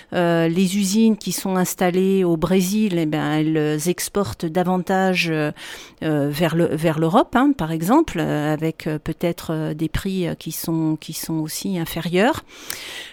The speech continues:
Euh, donc c'est tout ça qu'il faut examiner pour voir, euh, comment, euh, euh, quelles sont les solutions, parce qu'il y a, il y a pas forcément de, de, de solution unique.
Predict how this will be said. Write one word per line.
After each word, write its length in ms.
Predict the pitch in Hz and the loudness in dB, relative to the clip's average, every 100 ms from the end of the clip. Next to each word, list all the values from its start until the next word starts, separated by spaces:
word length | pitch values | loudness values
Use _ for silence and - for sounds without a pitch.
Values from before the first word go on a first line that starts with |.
| - | -2
Euh, 920 | 196 196 185 180 175 175 170 165 165 | 4 6 6 6 6 6 4 4 2
donc 300 | 160 208 220 | 4 6 6
c'est 180 | - 214 | 4 -2
tout 160 | - 254 | 0 2
ça 260 | - 294 | 6 6
qu'il 280 | 269 233 214 | 6 4 2
faut 400 | - 220 220 214 | 0 4 6 6
examiner 760 | 202 180 190 185 180 208 294 330 | 6 6 4 4 4 6 6 4
pour 280 | - 180 165 | 0 -6 -2
voir, 560 | 196 233 262 269 240 | 4 6 8 6 4
euh, 180 | 190 180 180 | 4 4 2
comment, 720 | 202 196 220 233 233 220 190 | 2 4 6 6 6 6 4
euh, 220 | 175 175 170 - - - - - | 6 4 2 -6 -12 -14 -6 0
euh, 160 | 143 - | 0 2
quelles 220 | 196 185 | 2 2
sont 240 | - 269 | 4 8
les 360 | 240 226 277 294 | 10 10 10 8
solutions, 760 | - 240 208 196 - 220 262 277 | 6 2 0 -2 -2 2 2 2
parce 260 | 180 - | 0 -2
qu'il 220 | - 220 | 0 2
y 80 | 190 | 2
a, 160 | 170 170 | 2 0
il 80 | 170 | 0
y 60 | |
a 240 | 165 160 156 | 0 -2 0
pas 180 | 208 | 0
forcément 720 | 208 196 - - 180 190 226 | 0 -2 -4 -2 0 0 0
de, 520 | 202 185 170 170 - 151 | 2 2 0 0 -2 -2
de, 140 | 175 | -2
de 240 | - 170 185 | -2 0 0
solution 640 | - 196 190 - 220 208 | 0 -2 -2 -2 0 2
unique. 420 | 196 196 277 - | 4 4 2 0